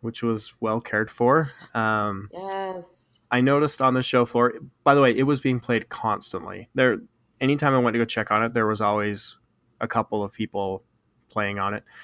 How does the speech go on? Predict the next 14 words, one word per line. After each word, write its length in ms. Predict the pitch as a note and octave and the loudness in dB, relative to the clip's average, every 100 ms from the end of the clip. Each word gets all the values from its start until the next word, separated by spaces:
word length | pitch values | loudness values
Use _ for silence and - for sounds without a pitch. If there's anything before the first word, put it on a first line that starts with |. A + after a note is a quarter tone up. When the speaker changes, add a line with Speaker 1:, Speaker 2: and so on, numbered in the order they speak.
| - - | -20 -4
Speaker 1:
Um, 320 | A#2 A#2 A2 | 0 2 0
some 220 | - D3 | 2 4
of 100 | D3+ C3 | 4 4
the 100 | A#2 | 0
displays 480 | A#2 - A#2 A#2 | -4 -4 -2 0
were 80 | B2+ | -2
flickering, 520 | - B2+ C#3+ C3+ C#3+ | -2 -2 0 0 0
but 180 | B2+ A2+ | 0 0
that's 260 | B2 - - | 0 -4 -8
probably 360 | - G#2 G#2+ | -4 -2 -4
just 240 | G2+ G2+ - | -6 -8 -8
a 60 | |
loose 480 | G2 G2 G2+ - - _ - | -8 -8 -8 -10 -12 _ -12
connector. 500 | G#2 F#2 - A2+ | -10 -10 -4 -4